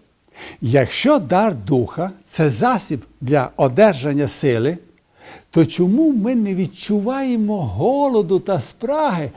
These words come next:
щодо цього дару? Чому ми не говоримо, не молимося і не проповідуємо про нього? Кожний працівник повинен просити Бога про щоденне хрещення Духом.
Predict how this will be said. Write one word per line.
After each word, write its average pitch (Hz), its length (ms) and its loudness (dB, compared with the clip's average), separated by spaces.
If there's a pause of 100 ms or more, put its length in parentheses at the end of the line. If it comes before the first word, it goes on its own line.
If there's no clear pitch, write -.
(160)
щодо 208 460 0
цього 226 420 -6 (240)
дару? 156 320 -8 (840)
Чому 349 500 4
ми 294 100 6
не 262 160 6
говоримо, 214 600 0 (340)
не 240 200 6
молимося 302 840 2 (380)
і 269 220 4 (200)
не 233 220 2
проповідуємо 240 880 0
про 147 180 -6
нього? 110 360 -6 (840)
Кожний 254 340 -2
працівник 170 640 0 (520)
повинен 240 640 2
просити 196 800 -4
Бога 185 440 -4
про 220 280 -4
щоденне 220 1000 -2
хрещення 214 920 -6
Духом. 175 540 -4